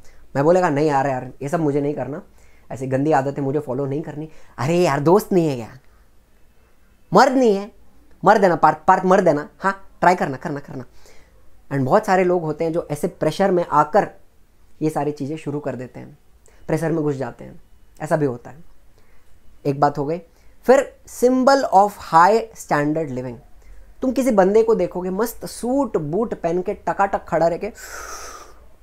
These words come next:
ऐसा फूंक रहा है, and कितना कूल दिख रहा है, कितना स्मार्ट दिख रहा है, तुम्हें भी उसके जैसा बनना है, तुम्हें भी कूल दिखना है,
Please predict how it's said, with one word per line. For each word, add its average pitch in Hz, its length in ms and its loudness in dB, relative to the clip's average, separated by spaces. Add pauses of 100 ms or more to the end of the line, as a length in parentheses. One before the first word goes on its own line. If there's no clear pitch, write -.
(840)
ऐसा 147 180 -6
फूंक 143 280 -10
रहा - 80 -12
है, - 60 -20 (520)
and 262 120 -2
कितना 302 300 4
कूल 320 480 4
दिख 226 160 -2
रहा 175 80 -2
है, 160 60 -4
कितना 247 340 -6
स्मार्ट 240 520 2
दिख 190 200 -4
रहा 147 100 -10
है, 127 80 -16 (440)
तुम्हें 220 240 6
भी 240 60 2
उसके 185 260 0
जैसा 139 220 -2
बनना 127 280 -6
है, 131 100 -20 (2000)
तुम्हें 185 200 2
भी 202 80 2
कूल 240 340 2
दिखना 139 280 -4
है, 120 240 -20